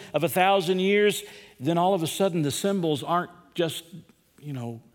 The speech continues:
ethereal kinds of symbols that are out there in, in, you know, in the distance. They're actually concrete, they have concrete meanings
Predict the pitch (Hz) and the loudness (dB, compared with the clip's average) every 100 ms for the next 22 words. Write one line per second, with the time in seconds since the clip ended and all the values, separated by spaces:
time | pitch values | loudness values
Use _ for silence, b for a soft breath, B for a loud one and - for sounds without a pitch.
0 | b b - 131 - 175 170 147 135 - | b b -8 -6 0 2 2 2 0 0
1 | 165 160 123 120 - 180 160 131 120 127 | -2 0 -2 -4 -2 -2 0 -2 -2 -2
2 | 131 151 156 - 135 127 - B 139 143 | 0 0 0 -2 0 0 -6 B -6 -4
3 | 143 135 131 127 - 156 139 123 131 135 | -2 0 0 -2 -8 -10 -8 -8 -6 -4
4 | 117 160 160 139 120 - 135 143 151 - | -2 -2 -2 -8 -8 -6 -4 -4 -6 -6
5 | 143 127 - 170 170 160 175 165 165 B | -6 -4 -2 0 0 -2 0 0 0 B
6 | B 143 - 165 156 139 - 170 190 - | B -6 -6 -6 -6 -4 -2 -2 -2 -2
7 | 185 175 156 156 160 143 120 107 - | -2 0 0 2 2 2 0 -4 -12